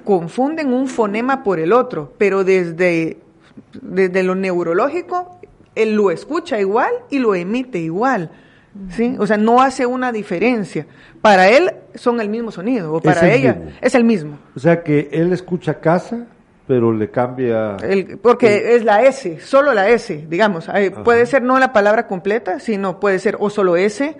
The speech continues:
Speaker 3: Ah.
Speaker 1: o la famosa R, ¿verdad? Que me
Speaker 2: Ujú.
Speaker 1: dicen, no, no dice la R, la dice por L. Entonces
Speaker 3: Ujú.
Speaker 1: hay que ver por qué letra la dice. Y cuando uno les está dictando, la escriben como ellos la dicen.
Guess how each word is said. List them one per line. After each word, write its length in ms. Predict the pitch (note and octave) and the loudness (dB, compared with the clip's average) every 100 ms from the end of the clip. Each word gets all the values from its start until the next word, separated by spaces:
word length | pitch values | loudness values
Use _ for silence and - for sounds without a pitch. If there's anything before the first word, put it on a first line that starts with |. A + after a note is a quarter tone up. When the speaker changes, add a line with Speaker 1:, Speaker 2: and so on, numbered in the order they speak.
| - | -6
Speaker 3:
Ah. 120 | - F3 | -2 4
Speaker 1:
o 100 | A#3+ | 6
la 120 | A3 | 6
famosa 500 | A3 F#3+ G#3+ A3+ F3+ | 2 -2 -4 -4 -2
R, 340 | G#3+ C4+ F3+ D#3+ | 0 0 -2 -4
¿verdad? 380 | D#3+ F3 G#3+ G#3+ | -4 2 2 2
Que 120 | G3+ | 0
me 160 | F3+ F#3 | 0 0
Speaker 2:
Ujú. 80 | |
Speaker 1:
dicen, 340 | A3+ B3 G#3 F#3 | 0 0 -4 -2
no, 180 | G#3+ G3+ | -2 0
no 180 | G#3 G3+ | 0 0
dice 280 | A3 A3 | -2 0
la 140 | G3 E3+ | 0 2
R, 200 | G3 A3 | 2 2
la 120 | F#3 | 2
dice 240 | F3 F#3+ F#3+ | 0 -2 -4
por 220 | E3 D#3 | -4 -4
L. 340 | F#3 C4 C#4+ - - _ _ | -2 -4 -6 -12 -20 _ _
Entonces 300 | C#3 F#3+ G#3 | -12 -4 -2
Speaker 3:
Ujú. 100 | - | 0
Speaker 1:
hay 100 | G3 | -2
que 120 | G3 | -2
ver 220 | G#3+ B3 - | -2 -4 -4
por 300 | B3+ G#3+ - | -4 -4 -2
qué 140 | G#3 | 0
letra 340 | G3+ F#3+ F#3 E3 | 0 -2 -2 -2
la 100 | D#3+ | 0
dice. 380 | G#3 A#3 - D3+ - | -2 -4 -8 -14 -10
Y 100 | A#3 | -2
cuando 320 | C4 A#3 F#3 | 2 2 2
uno 220 | F#3 A#3 | 2 2
les 180 | A#3 A3 | -2 -4
está 240 | F3 - | -4 -2
dictando, 480 | G3 G#3 - G#3 B3+ | -2 -2 -6 -6 -4
la 160 | B3 F3 | -4 -4
escriben 540 | D#3 - A3 C4 B3+ E4+ - - | -8 -6 -4 -2 -6 -8 -8 0
como 260 | G3+ E3+ | 0 0
ellos 340 | F3+ F#3 E3 D3+ | -4 -4 -6 -10
la 160 | D3 | -10
dicen. 520 | E3 A#3+ A#3 - D3 | -6 -4 -6 -10 -18